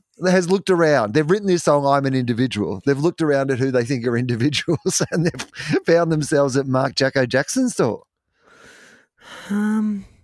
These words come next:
Speaker 2: yeah, he didn't write it. He didn't write it. It was written by Robert Alexander Brown.
Speaker 1: Who is Robert Alexander
Speaker 2: Rab.
Speaker 1: Brown?
Speaker 2: He, there's no, there's no hyperlink. I don't, I think
Speaker 1: Right.
Speaker 2: this is the only thing. Uh, I mean, I'm sure we've read this before, but it's just a quick recap. "I'm an Individual" was a novelty song released by Mark Jacko Jackson in eighty-five,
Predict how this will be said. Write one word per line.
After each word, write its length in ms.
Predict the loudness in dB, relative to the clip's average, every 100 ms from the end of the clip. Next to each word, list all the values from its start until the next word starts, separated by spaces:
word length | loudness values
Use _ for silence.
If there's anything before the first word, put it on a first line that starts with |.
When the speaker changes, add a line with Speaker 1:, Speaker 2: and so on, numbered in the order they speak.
| _
Speaker 2:
yeah, 220 | -4 0 2
he 120 | 0
didn't 220 | -2 -2
write 240 | -2 0
it. 180 | -2 -6 _ -20 _ _ _
He 120 | -8
didn't 180 | -6 -2
write 240 | -2 0
it. 40 | -2
It 60 |
was 120 | -4 -2
written 200 | -2 0
by 180 | 2
Robert 300 | 2 0 -2 -4
Alexander 540 | -4 -2 -2 -2 -2
Brown. 440 | -2 -2 -2 -4 -2
Speaker 1:
Who 160 | -2
is 200 | -2 -2
Robert 260 | -2 0 0
Alexander 380 | -2 -2 -2 0
Speaker 2:
Rab. 200 | 0 0
Speaker 1:
Brown? 360 | 0 -2 -6 -14 _ _ _ _ _ _ _ _ _ -20 _ _
Speaker 2:
He, 100 | -6
there's 220 | -2 -2
no, 220 | 0 0 0
there's 220 | -2 -2
no 120 | -4
hyperlink. 540 | -2 -4 -4 -6 -6
I 40 | -4
don't, 200 | -6 -6
I 80 | -6
think 160 | -4
Speaker 1:
Right. 160 | -4 -6
Speaker 2:
this 160 | -6
is 80 | -6
the 60 | -4
only 120 | -2
thing. 240 | -2 -4
Uh, 220 | -2 -2 -2 -4
I 40 | -2
mean, 180 | 0
I'm 120 | 0 0
sure 140 | 0
we've 140 | 0 0
read 100 | -4
this 80 |
before, 260 | -6 -4 -2
but 100 | -2
it's 80 | -6
just 100 | -8
a 40 |
quick 160 | -8 -6
recap. 320 | -2 -2 -4 -4
"I'm 160 | -2 0
an 60 |
Individual" 580 | 0 -2 -4 -2 -2 0
was 100 | -2
a 40 |
novelty 380 | -2 -2 -4 -8
song 280 | -4 -2 -2
released 360 | -2 -4 -4 -4
by 720 | -2 0 0 -2 -2 -4 -6
Mark 220 | -6 -6
Jacko 220 | -8 -8
Jackson 320 | -6 -6 -6 -10
in 60 |
eighty-five, 600 | -8 -8 -4 -2 0 -4